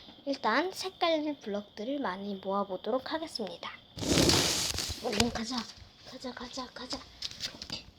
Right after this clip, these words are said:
있어요. 이런 흰색, 이렇게. 노란색. 이거, 이거,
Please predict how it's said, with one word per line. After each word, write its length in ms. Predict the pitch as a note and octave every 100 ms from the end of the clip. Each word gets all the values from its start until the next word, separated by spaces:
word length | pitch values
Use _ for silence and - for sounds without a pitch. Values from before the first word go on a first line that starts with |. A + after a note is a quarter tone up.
| - - - - -
있어요. 480 | A3+ - F3+ F3+ G#3 F3+ - - - - - -
이런 300 | G#3+ G3+ G3+ - - - -
흰색, 340 | B3+ B3 B3 A3
이렇게. 260 | F#2 - - - - - - - - - - - -
노란색. 840 | A#3+ A3 A3 A3+ - - B3 C4 - - - - - - - - - - - - - - -
이거, 560 | A3 G3+ G#3 A3 A#3+ - - - - - - - - - - - - - - - - -
이거, 600 | A3+ G#3 G#3 G#3 A#3